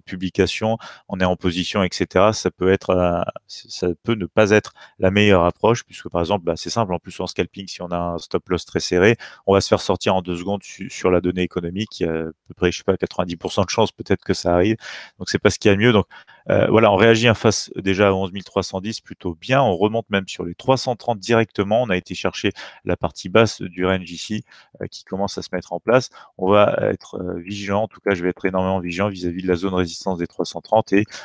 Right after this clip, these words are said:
de la zone ici trois cent quarante, euh, d'où le top dans le passé, tout simplement. Sinon, au-dessus, ce serait potentiellement pour les trois cent soixante par la suite. Alors, pour l'instant, ça réagit plutôt fort. Ici aussi, on revient sur la zone des, euh, deux cent quarante, hein, sur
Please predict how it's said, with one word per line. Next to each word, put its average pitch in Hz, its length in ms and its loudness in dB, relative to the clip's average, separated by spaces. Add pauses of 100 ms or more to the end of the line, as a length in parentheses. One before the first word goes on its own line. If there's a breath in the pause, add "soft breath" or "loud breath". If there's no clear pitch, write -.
(180 loud breath)
de 92 80 4
la 90 140 8
zone 110 260 2
ici - 280 -8
trois - 180 -4
cent 123 220 0
quarante, 110 480 2 (320 loud breath)
euh, 98 200 2 (220)
d'où 110 100 -2
le 98 140 4
top 110 180 2 (160)
dans 101 180 -4
le 98 200 -2
passé, 87 320 -4
tout - 120 -14
simplement. 92 500 -2
Sinon, 101 280 -4
au-dessus, 104 360 -6 (240 loud breath)
ce - 120 -12
serait - 180 -2
potentiellement 95 580 -4
pour 85 160 -4
les 82 100 -6
trois 123 200 -2
cent 113 140 -4
soixante 95 400 -2
par 95 140 -2
la 90 60 -8
suite. - 260 -18 (600 loud breath)
Alors, - 120 -6
pour 104 140 2
l'instant, 107 240 2
ça 101 160 4
réagit 101 240 4
plutôt 107 400 -2
fort. 117 380 2 (480 soft breath)
Ici 101 280 -4
aussi, 107 480 -4
on 92 120 -6
revient 92 320 -2
sur 101 280 -2
la 92 100 6
zone 92 300 -2
des, 95 260 0
euh, 92 100 -4
deux 87 140 -12
cent 104 160 -6
quarante, 95 400 -2
hein, 87 80 -14
sur - 380 -6